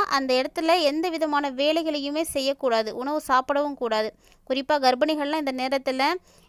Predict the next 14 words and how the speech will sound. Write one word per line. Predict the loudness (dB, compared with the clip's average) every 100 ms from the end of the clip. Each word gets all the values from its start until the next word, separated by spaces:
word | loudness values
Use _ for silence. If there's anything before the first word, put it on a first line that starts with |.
| -6
அஹ், | -2 0 0
கத்திரிக்கோல்ல | 0 -2 -4 0 2 2 4 4 4
வச்சு | 2 -2 -4
எதுவும் | -2 -2 -2
வெட்டுறது, | 0 0
இந்த | 0 -2
கூர்மையான | -2 0 0 0 2
ஆயுதங்களை | 2 2 0 -2 0
பயன்படுத்துறது, | 0 -2 -4 -4 -4 -2
இதெல்லாம் | -2 -2 -4
கண்டிப்பா | -6 -8 -4 -2
வந்து | -4 -6
செய்யவே | -8 -6 -2 -2
கூடாது. | -4 -2 0 0 0